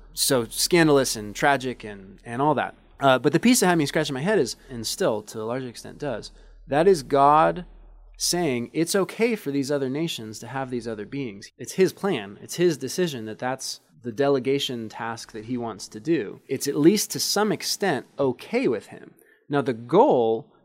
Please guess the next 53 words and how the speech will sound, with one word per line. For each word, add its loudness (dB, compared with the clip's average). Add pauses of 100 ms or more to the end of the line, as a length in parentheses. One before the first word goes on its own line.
(140)
is -2
that 2
eventually 0
God 2
is -2
going -4
to -10
use -2 (340)
Abraham's 4
line -4
to -2
bless 0
all 0
of -4
the -4
nations -6
of -4
the -4
world. -6 (420)
So -8
the -2
point 2
isn't 2
that 0
he's -2
given 2
up -4
on -6
all -12
them. -20 (460)
The -2
point 2
is 2
that 0
he's, -4 (120)
he's -8
changing -2
his -6
strategy -2
for -12
how -8
to -8
get -6
them -4
to -10
live -6
rightly, -6
how -12
to -12
get -10
the -16
whole -6
world -8